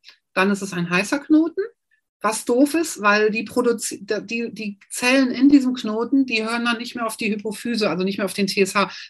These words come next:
Die machen, was sie wollen und dann kann das mal hoch, mal runter gehen. Also heiße Knoten sind ungemütlich, aber unproblematisch.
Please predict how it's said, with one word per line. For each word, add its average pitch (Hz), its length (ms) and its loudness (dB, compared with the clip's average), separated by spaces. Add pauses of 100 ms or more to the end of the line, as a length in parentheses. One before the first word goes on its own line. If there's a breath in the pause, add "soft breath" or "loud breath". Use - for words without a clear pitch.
Die 196 60 0
machen, 208 300 2
was 196 160 2
sie 196 140 0
wollen 196 200 4
und 180 80 4
dann 170 140 0
kann 185 160 0
das 185 180 0
mal 185 120 2
hoch, 196 240 4
mal 180 100 2
runter 190 260 2
gehen. 175 240 0 (320 loud breath)
Also 180 160 0
heiße 208 300 4
Knoten 208 340 0
sind 185 160 0
ungemütlich, 247 720 6
aber 180 320 0
unproblematisch. 156 1000 0